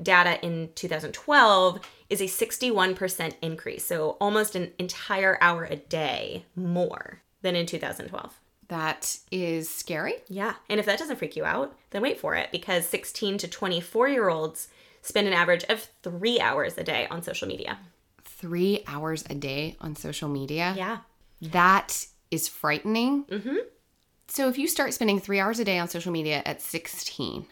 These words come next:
Speaker 1: Yeah.
Speaker 2: chances are it's not gonna decrease, right?
Speaker 1: No, it's, like, part of your daily habits. It's part of your daily routine.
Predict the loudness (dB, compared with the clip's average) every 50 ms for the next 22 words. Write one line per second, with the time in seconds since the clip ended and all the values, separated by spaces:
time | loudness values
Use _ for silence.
0 | _ -12 -6 -4 -4 -2 -2 -4 -6 -10 _ _ _ _ _ _ _ _ _ -8
1 | -4 -4 -4 -4 -4 -2 0 0 0 0 0 0 2 2 2 2 0 -4 -4 -4
2 | -10 -12 -10 -10 -10 -10 -12 -16 -16 _ 2 4 8 8 8 8 8 4 2 0
3 | -4 -6 -6 -10 -12 -10 -2 2 4 4 4 2 -2 0 0 0 0 0 -2 -2
4 | -2 -2 -2 -2 -4 -6 -6 -8 -8 -4 0 0 0 0 -2 -8 -8 -10 -14 -16
5 | -16 -12 -8 -6 -6 -4 -4 -4 -4 -4 -4 -4 -4 -4 -4 -6 -8 -8 -6 -4
6 | -2 -2 -2 -2